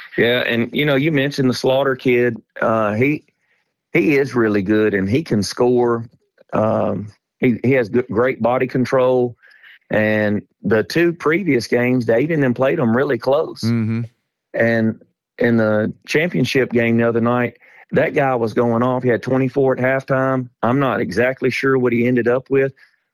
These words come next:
Speaker 1: But also, I feel like he's a high-volume shooter. He takes a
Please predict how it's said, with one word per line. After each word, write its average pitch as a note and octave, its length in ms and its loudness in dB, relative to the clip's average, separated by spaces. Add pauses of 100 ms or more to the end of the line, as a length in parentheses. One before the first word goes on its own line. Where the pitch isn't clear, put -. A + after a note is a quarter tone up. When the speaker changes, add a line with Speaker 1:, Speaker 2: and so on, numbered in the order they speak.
(160)
Speaker 1:
But B2 380 0 (260)
also, E3 540 0
I E3+ 140 -2
feel F3 240 0
like D3 360 -2 (380)
he's F3+ 260 0
a A2+ 140 2
high-volume C3 920 0
shooter. G#2+ 500 0 (220)
He F#3 240 0
takes C#3+ 400 0 (100)
a G2 300 2